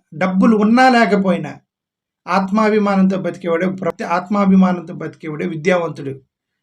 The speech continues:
ఆడి దగ్గర ఎంత పేదరికంలో ఉన్నా ఆత్మాభిమానంతో బతికేవాడు విద్యావంతుడు అండి. విద్యకి అంత విలువిస్తాడు వాడు.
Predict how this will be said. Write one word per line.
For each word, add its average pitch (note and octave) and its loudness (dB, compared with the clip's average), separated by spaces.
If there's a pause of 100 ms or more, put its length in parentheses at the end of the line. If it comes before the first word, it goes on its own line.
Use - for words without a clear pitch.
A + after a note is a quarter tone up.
(640)
ఆడి D3 -6
దగ్గర F3 -4
ఎంత G#3 2
పేదరికంలో A3+ 4
ఉన్నా F#3+ 0
ఆత్మాభిమానంతో G3+ 0
బతికేవాడు F#3 -2
విద్యావంతుడు F#3+ 0
అండి. G3 -4 (1000)
విద్యకి G3 0
అంత A3 4
విలువిస్తాడు G3 2
వాడు. C#3+ -8